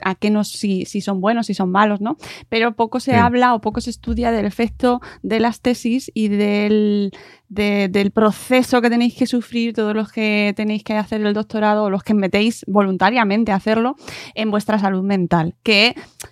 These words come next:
Speaker 1: que, mm, es como, se está, está muy bien visto, está muy bien luego, oye, que eres doctor, que está fenomenal,
Speaker 2: Sí, sí.
Speaker 1: pero, eh, ¿qué ha supuesto eso para ti <laughs> a nivel de tu salud mental, a, a, a tu salud física, porque está relacionada íntimamente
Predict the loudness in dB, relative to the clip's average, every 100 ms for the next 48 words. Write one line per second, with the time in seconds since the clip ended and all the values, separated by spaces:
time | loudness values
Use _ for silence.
0 | _ -4 -2 -2 -4 -4 -2 -2 -4 -6
1 | -8 -6 -4 2 4 4 2 -2 -2 -2
2 | -2 -4 -2 -2 0 -2 -2 -2 -2 -2
3 | -2 -2 0 0 0 0 0 -2 -2 -2
4 | -4 -4 -2 -2 -4 -2 -2 -2 -4 -2
5 | 0 0 0 2 2 2 2 2 2 0
6 | -2 0 2 2 2 0 -2 -6 -6 0
7 | 0 2 -2 -2 0 0 0 0 -2 -4
8 | -16 -10 -2 0 0 -2 -2 0 0 0
9 | 0 0 2 2 2 0 -4 -4 -2 -2
10 | -4 -2 0 0 -2 -6 -4 -4 -4 -8
11 | -8 -6 0 0 0 -2 0 0 0 -2
12 | -4 -8 -10 -2 -2 0 -4 -2 0 0
13 | 2 0 0 -2 -2 -2 -4 -2